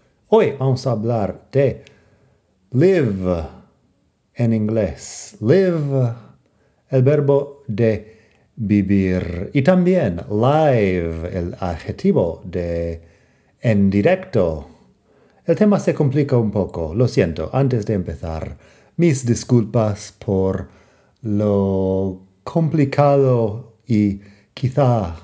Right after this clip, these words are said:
delicado que es este tema. Delicado porque la misma palabra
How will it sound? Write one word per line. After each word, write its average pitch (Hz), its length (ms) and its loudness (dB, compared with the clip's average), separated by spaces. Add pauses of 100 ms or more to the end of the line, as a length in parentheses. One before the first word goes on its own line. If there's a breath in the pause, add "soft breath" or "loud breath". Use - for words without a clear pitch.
(140)
delicado 107 960 2
que 107 160 -2
es 98 160 -4
este 104 440 -2 (720 soft breath)
tema. 98 480 2
Delicado 175 720 2
porque 90 1160 -2
la 92 220 -2
misma 180 360 2
palabra 139 680 0